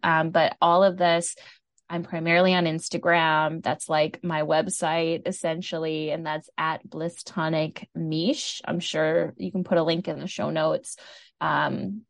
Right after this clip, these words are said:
and then just send me a D M there. I love connecting with people there. So that's my primary place that I, I like to send people.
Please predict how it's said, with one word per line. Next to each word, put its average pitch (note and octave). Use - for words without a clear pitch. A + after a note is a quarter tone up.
and F3
then C3+
just F3
send F3+
me F3+
a F3
D E3
M D#3+
there. D#3
I -
love D3+
connecting D#3+
with E3
people -
there. F#2
So -
that's -
my E3
primary D#3+
place -
that -
I, -
I -
like D#3
to -
send -
people. -